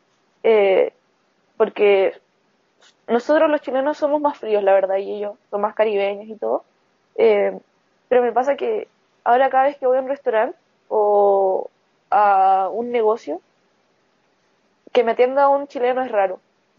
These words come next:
Eh, o sea, tú ahora vas a un restaurante o cualquier cosa y te atiende un venezolano.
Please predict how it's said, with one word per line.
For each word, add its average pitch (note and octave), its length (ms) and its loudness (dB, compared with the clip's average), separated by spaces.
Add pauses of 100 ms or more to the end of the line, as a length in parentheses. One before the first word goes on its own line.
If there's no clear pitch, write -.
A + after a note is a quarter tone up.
(580)
Eh, G3 600 2 (520)
o A3 80 0
sea, G#3 460 2 (240)
tú A#3+ 80 0
ahora B3+ 120 4
vas C4 100 4
a C#4 40 -2
un C#4 140 -6
restaurante A#3 520 -4
o B3 40 -4
cualquier A3+ 280 -6
cosa C4+ 220 0
y A#3 60 -8
te G#3+ 80 -2
atiende G#3 240 -4
un A#3+ 80 -6
venezolano. G3+ 500 -4